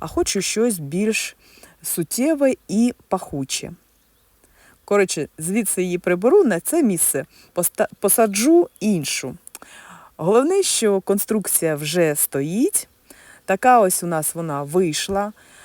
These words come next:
Е, можливо, не ідеальна, але ідеальною тут не потрібно, тому що вона заплететься і всі, е, недоліки будуть скриті. Отам трішечки ми зігнули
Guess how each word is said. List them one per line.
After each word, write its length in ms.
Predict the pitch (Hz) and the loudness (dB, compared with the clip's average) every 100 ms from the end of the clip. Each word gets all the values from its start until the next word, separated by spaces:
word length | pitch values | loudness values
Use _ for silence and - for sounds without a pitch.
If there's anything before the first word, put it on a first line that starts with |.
| - - | -20 -6
Е, 380 | 165 165 165 151 _ _ _ _ _ - | -2 0 0 -4 _ _ _ _ _ -4
можливо, 380 | 339 359 359 302 | 0 4 4 6
не 200 | 269 262 | 6 4
ідеальна, 600 | 190 202 175 156 151 151 - | 4 4 4 2 -2 -4 -2
але 360 | 226 240 240 - | 2 4 2 0
ідеальною 520 | 190 214 196 180 175 | 2 2 2 0 -4
тут 200 | 180 202 | -4 -6
не 80 | 196 | -4
потрібно, 480 | 247 320 381 233 | -2 2 2 2
тому 300 | 175 180 202 | -2 -4 -2
що 240 | 220 - 175 | -2 -2 -2
вона 400 | 175 190 254 220 | -2 0 0 0
заплететься 1120 | 165 196 - 156 156 240 339 370 - 269 254 - - - - - | 0 -2 -2 -6 -4 0 0 0 0 -2 -4 -10 -20 -20 -20 -12
і 340 | - 311 349 - | 0 4 4 2
всі, 420 | - - 214 202 - _ _ - - | -4 -2 0 -2 -6 _ _ -18 -6
е, 260 | 156 160 | -4 -2
недоліки 520 | 170 190 277 277 - 170 | -2 -2 0 -2 -4 -8
будуть 580 | 190 233 208 214 - - - | -4 -2 -2 -2 -4 -8 -8
скриті. 440 | - - 180 151 170 | -6 -2 -2 0 -4
Отам 300 | 180 196 185 | -2 -2 -4
трішечки 460 | 190 190 - - | -6 -6 -6 -6
ми 140 | 190 185 | -4 -2
зігнули 640 | 185 185 196 170 165 165 | -2 0 0 0 -2 -4